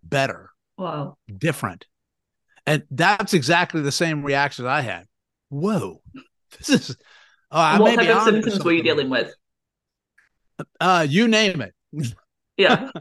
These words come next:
Speaker 1: <laughs>
Speaker 2: Easier
Speaker 1: Honestly.
Speaker 2: asking, what, what were you not struggling with?
Speaker 1: Yeah, well, a lot of it was inflammation in the body, which can cause,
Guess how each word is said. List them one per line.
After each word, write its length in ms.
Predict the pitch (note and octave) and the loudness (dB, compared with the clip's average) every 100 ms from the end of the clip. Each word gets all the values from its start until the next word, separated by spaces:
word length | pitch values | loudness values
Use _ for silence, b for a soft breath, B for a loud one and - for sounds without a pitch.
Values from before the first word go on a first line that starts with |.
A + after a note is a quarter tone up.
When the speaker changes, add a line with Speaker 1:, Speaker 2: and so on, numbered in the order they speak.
| B | B
Speaker 1:
<laughs> 260 | B _ - | B _ -2
Speaker 2:
Easier 260 | B3 - A3 | 2 4 4
Speaker 1:
Honestly. 360 | G3+ - A#2 | 2 0 0
Speaker 2:
asking, 100 | G3 | 2
what, 380 | G3+ G3 - - | 4 4 2 0
what 180 | G3 F3+ | 0 2
were 60 | |
you 160 | G3 G3+ | 0 2
not 200 | F#3+ - | 0 0
struggling 380 | - D#3 D3 C#3+ | -4 -2 -2 -4
with? 240 | G2 - _ _ _ _ _ _ _ _ _ D#3+ | -6 -8 _ _ _ _ _ _ _ _ _ -2
Speaker 1:
Yeah, 500 | G3 B3+ B3 C#3+ C3 | 0 2 2 2 2
well, 320 | E3+ A#3 G3+ | 4 4 6
a 20 | |
lot 360 | G3 B3 A#3+ G3+ | 4 2 0 -2
of 80 | |
it 140 | F3 D#3 | -4 -2
was 380 | D#3 D3+ C#3 D3+ | 0 0 -2 -8
inflammation 1120 | C#3 E3 C#3+ C#3+ C#3 C3 C#3 - C3+ C#3 C3+ C3 | -10 -10 -6 -4 -2 -2 -4 -4 -4 -4 -4 -6
in 280 | C3+ C3 C3 | -8 -8 -8
the 100 | A2+ | -6
body, 460 | A2+ A2+ B2+ C3+ | -2 -2 -2 -2
which 340 | A#2+ B2 B2 - | -2 -4 -6 -10
can 280 | - A#2 | -10 -10
cause, 560 | A2+ C3 A#2+ A#2 A2+ | -4 -2 0 0 -4